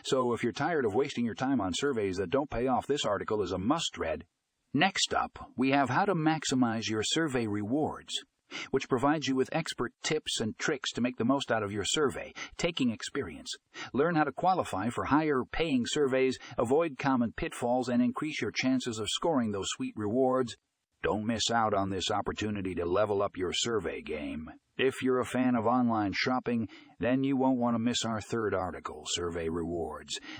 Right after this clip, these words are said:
the ultimate guide to saving money on your favorite brands.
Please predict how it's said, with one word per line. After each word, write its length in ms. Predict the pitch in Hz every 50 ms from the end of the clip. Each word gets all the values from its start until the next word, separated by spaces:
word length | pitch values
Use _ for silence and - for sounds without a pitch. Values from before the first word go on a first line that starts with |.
| -
the 100 | - 101
ultimate 380 | 117 131 135 - 131 135 127 107
guide 300 | 107 123 120 123 123 117
to 80 | 113 107
saving 420 | - - 110 110 104 110 117 110
money 260 | 104 101 101 107 110
on 120 | 107 101 104
your 100 | 101 98
favorite 460 | - - 98 95 85 98 101 90 80
brands. 520 | 90 90 - - 92 90 - - - -